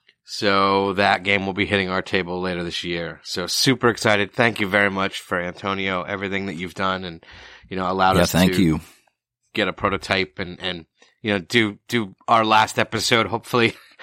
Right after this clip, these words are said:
Speaker 1: <laughs> I know it, it was late, but we got it done.
Speaker 2: <laughs>
Speaker 1: Also want to, uh, shout out to, uh, a couple of Chris's, uh, one from,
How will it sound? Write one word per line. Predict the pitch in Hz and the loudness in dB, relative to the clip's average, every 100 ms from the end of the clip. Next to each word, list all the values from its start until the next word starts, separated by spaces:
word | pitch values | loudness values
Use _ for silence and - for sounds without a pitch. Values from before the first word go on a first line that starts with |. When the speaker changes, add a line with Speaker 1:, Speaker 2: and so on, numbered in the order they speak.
| - | -20
Speaker 1:
<laughs> | - - - - | -20 -20 -20 -6
I | 113 | 0
know | 110 107 | 2 2
it, | 101 | 0
it | - - - | -10 -16 -8
was | 120 117 | -2 4
late, | 117 113 - | 6 4 2
but | 101 - _ | -4 -4 _
we | 113 | -2
got | 110 | 0
it | 107 | 2
done. | 104 87 - _ _ _ _ _ _ - - | 0 -2 -4 _ _ _ _ _ _ -6 2
Speaker 2:
<laughs> | 143 | 4
Speaker 1:
Also | 127 139 160 | 4 4 2
want | 131 123 127 127 | 4 4 2 0
to, | - - 123 117 113 113 | -6 0 2 2 2 2
uh, | 110 107 101 - _ _ _ _ | 4 4 0 -6 _ _ _ _
shout | - 151 | 0 4
out | 135 131 | 4 2
to, | - 135 123 120 117 - _ _ _ _ _ | 0 4 4 4 0 -8 _ _ _ _ _
uh, | - 98 95 95 | -6 -2 -2 -2
a | - | -4
couple | - 156 180 | 0 2 4
of | 147 | 2
Chris's, | - - 147 - 107 76 - - - | 2 2 2 4 0 -2 -10 -12 -4
uh, | 101 98 95 | 0 0 0
one | 101 117 131 139 | 2 4 2 0
from, | - 120 117 113 113 | 0 4 4 4 -2